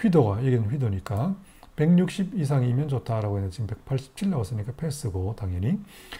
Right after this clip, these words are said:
패스가 두 단계가 있어요. 이렇게 초록색으로 패스되는 거는 그 규정 안에 딱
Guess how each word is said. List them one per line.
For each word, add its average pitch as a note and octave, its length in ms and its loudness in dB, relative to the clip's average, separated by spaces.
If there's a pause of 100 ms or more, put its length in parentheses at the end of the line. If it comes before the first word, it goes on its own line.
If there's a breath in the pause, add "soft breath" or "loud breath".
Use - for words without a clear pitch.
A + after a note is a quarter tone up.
(140 loud breath)
패스가 G3+ 460 4
두 G3+ 200 4
단계가 A#2 400 4
있어요. G#2 300 -2
이렇게 C3+ 260 -2
초록색으로 F#3 680 2
패스되는 B2 560 -2
거는 C3 400 0 (240 loud breath)
그 E3+ 280 4
규정 E3+ 320 2
안에 D#3+ 220 -2
딱 - 320 -2